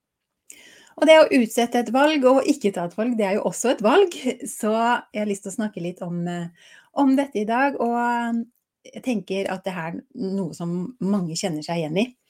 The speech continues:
Og hvorfor kan det være så vanskelig noen ganger? For eksempel å velge hvilket produkt du skal satse på i businessen din. Eh, for noen, eh, så er det jo rett og slett det å vite hva,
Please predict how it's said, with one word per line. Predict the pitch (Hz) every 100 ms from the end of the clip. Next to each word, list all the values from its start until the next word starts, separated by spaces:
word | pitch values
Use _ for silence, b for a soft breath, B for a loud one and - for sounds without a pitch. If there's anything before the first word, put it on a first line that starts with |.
| b b b b b b b _ _ _ _ _ -
Og | 294 254
hvorfor | 254 208 - 285 311 277 -
kan | 214 185
det | 180
være | 185 156
så | 180
vanskelig | 185 170 - 175 170 B _ -
noen | 180
ganger? | 170 165 175 170
For | 240
eksempel | 262 220 170 180 180
å | 175
velge | 202 156 - 170 170 175 - _ _ 185 -
hvilket | 226 226 - 247
produkt | - 311 175 - 170 -
du | 190
skal | - 202
satse | 240 220 160
på | 180 175
i | 185
businessen | 175 - 165 160 175
din. | 180 185 175 b b b b b
Eh, | 208 220
for | 277
noen, | 269 262 202 277 349 415 - -
eh, | 233 226 233
så | 240 285 202
er | 165
det | 170
jo | 196 196 190
rett | 190 185 175 185
og | 180
slett | 175 175
det | 175
å | 170
vite | 180 185 - 165
hva, | 151 147 170